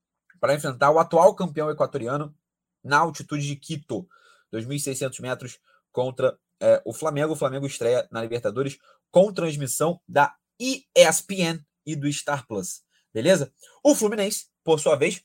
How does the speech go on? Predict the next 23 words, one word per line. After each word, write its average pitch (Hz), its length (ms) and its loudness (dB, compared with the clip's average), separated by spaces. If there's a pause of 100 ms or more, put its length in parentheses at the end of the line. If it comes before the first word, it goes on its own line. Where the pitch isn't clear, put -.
(180)
como 127 160 -4
o - 20 -6
Guilherme 123 240 -2
também 123 180 -8
já 127 60 -4
falou, 165 380 -2
joga 147 480 4
fora 139 200 2
de 143 80 -4
casa 156 260 0
contra 156 280 -6
o - 20 -4
Sporting 160 520 0
Cristal 147 680 0
do 151 180 -8
Peru. 165 300 0 (580)
Time 214 200 -4
treinado 202 360 0
pelo 196 200 0
técnico 185 400 2
brasileiro 190 480 4
Thiago 208 320 2
Nunes. 180 500 -4